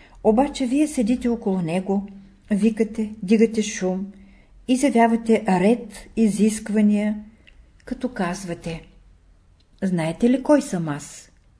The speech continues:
Кой сте вие? Бог ви е пратил на земята, като ви е дал на разположение материал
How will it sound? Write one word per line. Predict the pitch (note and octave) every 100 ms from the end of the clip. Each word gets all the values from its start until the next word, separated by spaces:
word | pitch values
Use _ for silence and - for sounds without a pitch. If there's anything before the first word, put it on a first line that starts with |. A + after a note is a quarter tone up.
| _ _ _ _ - _ _ _
Кой | - G3+
сте | G#3 A#3+
вие? | F3+ E3 E3 E3+ _ _ _ _ _ _ _ _ -
Бог | F#3+ G3 G3+
ви | G3
е | A3 A3
пратил | G#3 G#3 G#3+
на | G3 G3
земята, | G3 F#3+ F#3+ G3 G3+ A#3+
като | G#3 G3+
ви | E3+ F#3+
е |
дал | D#3+ E3 E3+ G3
на | F#3 F#3+
разположение | F#3 - - F3 F3 E3+ F3+ F3+
материал | F3 E3 - E3+ E3 E3+ G#3